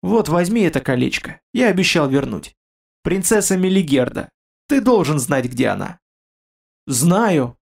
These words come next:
ответил осчастливленный царь. «Всего дня три по прямой». «Осталась неделя до срока», сказал мрак. «Девка будет волноваться. Не забудь,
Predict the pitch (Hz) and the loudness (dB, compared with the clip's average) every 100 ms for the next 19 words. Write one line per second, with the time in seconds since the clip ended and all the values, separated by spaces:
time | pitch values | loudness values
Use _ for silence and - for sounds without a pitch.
0 | - 151 175 165 143 131 - 151 170 139 | -6 -4 0 0 2 0 0 0 2 2
1 | 135 139 143 113 87 - _ _ _ - | 2 0 -2 -4 -6 -12 _ _ _ -4
2 | - 226 262 226 269 262 262 233 156 170 | 0 2 2 2 2 4 2 2 0 0
3 | 175 113 - _ _ _ _ _ _ _ | 0 -2 -8 _ _ _ _ _ _ _
4 | _ _ - 143 147 208 220 202 202 180 | _ _ -6 -6 0 2 2 2 2 4
5 | 196 170 147 143 - 165 131 - - _ | 2 2 2 2 2 0 0 -6 -18 _
6 | - 147 131 120 120 - - _ _ - | -4 -2 0 -2 -2 -6 -12 _ _ -2
7 | 285 220 170 147 127 120 135 143 151 131 | 0 2 0 0 0 0 0 2 0 -2
8 | - - - _ _ _ - 143 135 160 | -4 -10 -12 _ _ _ -4 0 2 2
9 | 170 143 - | 2 0 -2